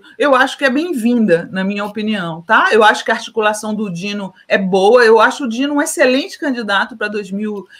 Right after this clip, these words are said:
e vinte e dois, é, mas eu não acho possível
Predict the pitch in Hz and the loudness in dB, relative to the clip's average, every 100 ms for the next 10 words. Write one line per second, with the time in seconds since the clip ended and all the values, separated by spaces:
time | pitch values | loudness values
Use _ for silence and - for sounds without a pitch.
0 | _ 196 185 214 220 202 175 165 196 - | _ -10 -4 -2 -2 -2 -2 0 0 -2
1 | - - _ _ _ 185 190 196 196 185 | -12 -20 _ _ _ 2 4 6 6 6
2 | 180 180 175 170 - _ 156 - _ 226 | 6 6 4 2 -2 _ -20 -20 _ 2
3 | 277 285 339 370 - - - _ _ 269 | 4 6 4 2 -6 -10 -14 _ _ -4
4 | 330 359 403 370 269 302 339 339 - 226 | -2 -2 -2 2 4 4 2 0 -8 -8
5 | 240 233 - - 285 302 226 214 180 180 | -4 -4 -4 -6 -6 -4 -4 -4 -4 -8